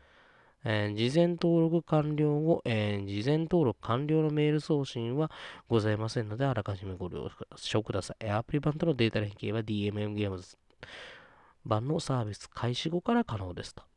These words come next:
ディーエムエムゲームズ版の対応オーエスはWindowsのみということでですね。えー、Macの方はちょっとできないよと。はい。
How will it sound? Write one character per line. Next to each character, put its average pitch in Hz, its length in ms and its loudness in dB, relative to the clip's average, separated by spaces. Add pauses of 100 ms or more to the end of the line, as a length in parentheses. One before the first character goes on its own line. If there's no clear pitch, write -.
デ 123 60 4
ィ 123 100 6
ー 127 40 6
エ 127 40 2
ム 135 100 0
エ 135 80 2
ム 131 100 0
ゲ 135 160 4
ー 131 40 2
ム 131 80 2
ズ 127 120 -4
版 135 180 0
の 160 80 -4
対 120 240 2
応 123 120 4
オ 113 80 2
ー 107 40 2
エ 104 40 -2
ス - 120 0
は 147 80 4
Windows 104 480 -2
の 95 160 -8
み 98 100 -10
と - 80 -14
い - 60 -10
う - 40 -12
こ - 80 -12
と - 80 -16
で - 140 -16
で - 60 -20
す - 200 -20
ね。 92 280 -10 (380)
え 113 60 -2
ー、 110 40 0
Mac 131 340 0
の 117 100 2
方 147 240 -4
は 185 140 0
ち - 100 -8
ょ 104 40 -2
っ - 40 -12 (140)
と - 140 -8
で 101 140 -4
き 123 160 -8
な 110 160 -4
い 98 80 -6
よ 107 100 -2
と。 - 120 -8 (560)
は - 140 -10
い。 - 60 -16